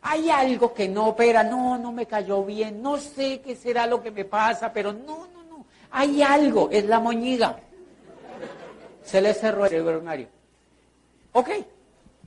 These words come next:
¿qué cierra el cerebro primario en este negocio? Las primeras palabras que tienes con el prospecto. Cuando tú lo encuentras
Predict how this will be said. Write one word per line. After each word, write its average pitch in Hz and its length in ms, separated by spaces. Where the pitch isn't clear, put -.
¿qué 269 180
cierra 240 560
el 226 80
cerebro 185 540
primario 165 480
en 170 100
este 170 220
negocio? 190 440
Las 180 220
primeras 202 920
palabras 190 920
que 175 80
tienes 151 460
con 160 180
el 160 180
prospecto. 214 720
Cuando 165 380
tú 254 280
lo 269 160
encuentras 208 920